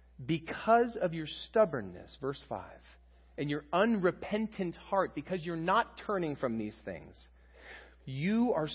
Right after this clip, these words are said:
storing up for yourself wrath for the day of God's wrath, when his righteous judgment will be revealed. Paul now brings up a topic called the Day of Judgment, a day that's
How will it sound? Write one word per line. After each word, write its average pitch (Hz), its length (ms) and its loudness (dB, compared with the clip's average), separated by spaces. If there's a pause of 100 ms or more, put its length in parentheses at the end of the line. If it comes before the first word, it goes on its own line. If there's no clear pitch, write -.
(140)
storing 214 580 4
up 170 300 0
for 185 80 0
yourself 127 560 0 (180)
wrath 127 480 4 (1500)
for 151 80 4
the 139 100 4
day 147 300 2
of 120 240 -2
God's 127 340 4
wrath, 95 400 -8
when 127 140 -4
his 131 180 -4
righteous 160 580 0
judgment 135 520 -2
will 117 160 -6
be 117 160 -6
revealed. 104 560 -10 (440)
Paul 214 240 4
now 190 240 2
brings 156 440 -4
up 139 200 4
a 127 60 0 (160)
topic 156 420 -4
called 127 300 -2
the 120 220 -4 (340)
Day 143 220 -2
of 131 140 -6
Judgment, 98 560 -8 (1080)
a 120 80 -4
day 139 240 0
that's 156 260 -12